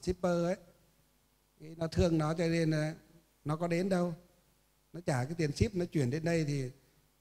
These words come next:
à, xong đến, ờ, mình gọi cho mình, mình mới nói cho luôn: "Chú là bên shipper hay là chú, ờ, là người ở bên, ờ, ờ, Ban Tôn giáo chuyển đến?"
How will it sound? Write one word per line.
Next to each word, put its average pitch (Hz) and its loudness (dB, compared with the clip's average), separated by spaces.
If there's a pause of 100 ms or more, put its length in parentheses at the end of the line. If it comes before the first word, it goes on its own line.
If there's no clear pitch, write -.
(140)
à, 123 -18
xong 160 0
đến, 160 2
ờ, 170 2
mình 127 2
gọi 139 0
cho 170 4
mình, 147 4
mình 127 4
mới 143 2
nói 151 4
cho 165 0
luôn: 160 4 (720)
"Chú 175 4
là 151 2
bên 175 2
shipper 190 4
hay 185 2
là 151 2
chú, 170 0
ờ, 185 0
là 165 0
người 143 2
ở 135 4
bên, 175 2
ờ, 165 0 (460)
ờ, 151 -2
Ban 180 2
Tôn 185 2
giáo 180 4
chuyển 156 2
đến?" 196 4